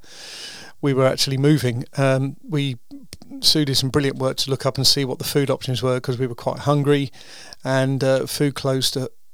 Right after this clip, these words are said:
something like eight thirty, and this was eight ten, eight fifteen by the time we got to our cabin, which was wonderful. Uh, we got some food, and, and we could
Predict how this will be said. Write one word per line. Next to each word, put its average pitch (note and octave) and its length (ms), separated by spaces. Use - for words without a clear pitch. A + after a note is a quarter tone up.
something D#3+ 600
like C3+ 480
eight C3 240
thirty, C3+ 560
and B2 100
this C3 160
was C3 140
eight C3 240
ten, C3 220
eight B2+ 160
fifteen C3 420
by A#2 100
the B2+ 60
time C3 200
we B2+ 80
got A#2+ 100
to - 100
our A#2+ 60
cabin, C3+ 460
which - 180
was A2+ 100
wonderful. C3 480
Uh, C3+ 300
we D3+ 80
got C#3+ 140
some C3 140
food, C3+ 420
and, C3 400
and C#3+ 140
we C3+ 80
could C#3 180